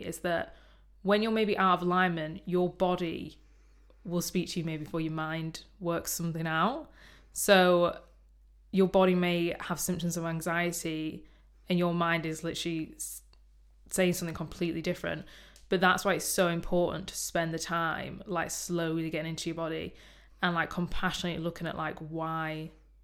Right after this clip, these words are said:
do I feel anxious? Because the only reason you get anxiety is 'cause something feels, you know, out of alignment. So, like, even though anxiety is horrible in, in this sense,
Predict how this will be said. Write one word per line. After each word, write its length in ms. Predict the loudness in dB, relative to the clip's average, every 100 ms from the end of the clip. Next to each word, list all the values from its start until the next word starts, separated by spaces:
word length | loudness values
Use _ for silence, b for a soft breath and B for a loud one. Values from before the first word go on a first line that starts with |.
| -20 _ -2
do 160 | 2
I 100 | 2
feel 180 | 0 -4
anxious? 440 | -4 -6 -8 -8 -6
Because 240 | -2 2
the 80 | 4
only 120 | 4
reason 240 | 2 2
you 60 | 0
get 180 | 2 0
anxiety 600 | -2 -4 -4 -4 -6 -8
is 100 | -8
'cause 200 | -10 -8
something 380 | -8 -8 -8 -10 b b -10
feels, 280 | 2 2 2
you 60 | -2
know, 200 | -4 -2
out 160 | -2 -2
of 60 | -4
alignment. 600 | -4 -4 -6 -10 -12 -8
So, 140 | -4
like, 240 | 0 -2 -4 B B B B B
even 200 | 4 6
though 60 | 6
anxiety 440 | 4 4 2 2 -2
is 80 |
horrible 920 | -2 -2 2 4 2 -2 -8 -8 -10 -4
in, 160 | -2 -2
in 220 | -4 -4
this 160 | -4 -6
sense, 540 | -6 -6 -10 -12